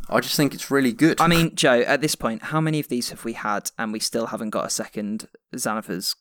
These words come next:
Speaker 2: So, you know,
Speaker 1: They must be wo-, they, they must be working on it and collating a lot of this stuff.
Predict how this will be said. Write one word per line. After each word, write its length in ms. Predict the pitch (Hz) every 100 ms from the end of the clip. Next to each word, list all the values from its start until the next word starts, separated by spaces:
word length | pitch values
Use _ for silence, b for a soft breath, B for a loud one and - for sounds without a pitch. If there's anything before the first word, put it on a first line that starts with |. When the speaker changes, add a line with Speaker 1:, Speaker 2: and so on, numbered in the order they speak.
| _ _ _ _
Speaker 2:
So, 420 | - 107 92 95 - _ _ _ - - - - - -
you 100 | 123
know, 180 | 110 95 -
Speaker 1:
They 140 | 214
must 260 | 269 269 214
be 80 | 180
wo-, 160 | 190
they, 140 | 196 185
they 180 | 185
must 360 | 208 226 - -
be 220 | 151 139
working 420 | 123 127 131 -
on 100 | 98
it 80 | 95
and 100 | 90
collating 520 | - 104 101 101 87 95
a 60 |
lot 320 | 98 107 104
of 80 | 82
this 120 | 80 -
stuff. 300 | - 52